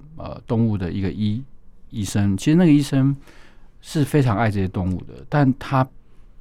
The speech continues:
没有人做这个事，所以他就自己来做这个事。其实他是很痛苦在做这个事，他是一开始是对这个医生产生了兴趣，所以帮他做了这个记录。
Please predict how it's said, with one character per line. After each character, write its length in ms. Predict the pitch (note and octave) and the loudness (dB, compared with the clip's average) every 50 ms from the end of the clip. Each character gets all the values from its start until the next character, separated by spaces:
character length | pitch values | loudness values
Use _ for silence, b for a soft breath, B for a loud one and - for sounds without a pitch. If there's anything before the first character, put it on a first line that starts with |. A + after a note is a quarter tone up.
| - - - - - - - - - - - - - - - - - - - - | -20 -20 -20 -20 -20 -20 -20 -20 -20 -20 -20 -20 -20 -20 -20 -20 -20 -20 -10 2
没 120 | - E3+ | 8 10
有 80 | F#3 E3 | 10 10
人 120 | B2 A2+ | 10 8
做 120 | A2+ C3 B2 | 6 4 2
这 100 | A2+ A#2 | 2 0
个 80 | G2 | -2
事， 260 | F2 - - F2 D#2 G#1 - - - - - - - - - | -2 -6 -8 -10 -12 -12 -12 -16 -18 -20 -20 -20 -20 -18 -4
所 80 | - | -4
以 40 | C#3+ | -2
他 140 | - A2+ C3+ | 0 0 0
就 140 | C3 D#3 C#3 | 0 0 0
自 160 | - - C#3+ | 0 -2 -8
己 160 | - - E2+ | -6 -6 -6
来 140 | - - E2 | -6 -6 -8
做 160 | - - F#2 | -6 -6 -8
这 100 | D#2 F2+ | -8 -8
个 100 | E2+ F2 | -10 -12
事。 140 | - - - | -14 -14 -16
其 160 | A2 - D#3+ | -6 -4 -4
实 160 | C#3+ D#3 D3+ | -2 -2 -2
他 240 | C#3+ C#3 C#3+ D3+ D3 | -2 0 0 0 0
是 160 | C#3+ - E3 | 2 2 2
很 160 | B2+ G#2+ F2 D#2+ | 2 2 0 0
痛 160 | A#2+ A#2+ G#2 | -2 -2 -2
苦 160 | - - E2+ | -4 -6 -12
在 100 | - F2+ | -12 -12
做 140 | F2+ G2 F2+ | -12 -12 -12
这 100 | - F#2 | -14 -14
个 120 | D#2 D#2+ | -18 -18
事， 160 | - - - - - B B B B | -20 -20 -20 -20 -20 B B B B
他 120 | B - | B -2
是 120 | E3+ F3+ E3 - - - - | -2 -2 -2 -4 -10 -6 -4
一 80 | G#3 | -2
开 160 | F3+ F3+ F3+ E3+ | 2 4 2 2
始 100 | A#2+ F#2 | 2 0
是 140 | G#2 A2+ | -2 -2
对 180 | A2 - A2+ G2+ | 0 2 0 0
这 100 | - - | 0 0
个 120 | G#2 G2 | -2 -2
医 160 | D#2 G2 G#2+ G2+ | 0 0 -2 -2
生 240 | - - G2+ G2 | -2 -2 -2 -2
产 180 | G#2 - - F2+ | -2 -4 -6 -8
生 100 | - F#2+ F2 | -6 -4 -4
了 40 | E2 | -4
兴 220 | - - G2 E2+ | -4 -4 -6 -6
趣， 180 | - - F2+ D2 | -4 -6 -8 -6
所 160 | - - A#2 | 0 0 0
以 40 | G2+ | 2
帮 160 | - G#2+ G#2 | 2 0 -2
他 100 | A2 G#2+ | -2 -2
做 180 | F#2+ - A#2+ | -4 -4 -6
了 80 | F#2+ E2+ | -6 -6
这 120 | F2 G#2+ | -6 -6
个 100 | - F#2 | -8 -8
记 280 | F2+ - - - G2+ D2+ | -10 -8 -6 -6 -4 -4
录。 200 | C2 - - - | -4 -6 -8 -10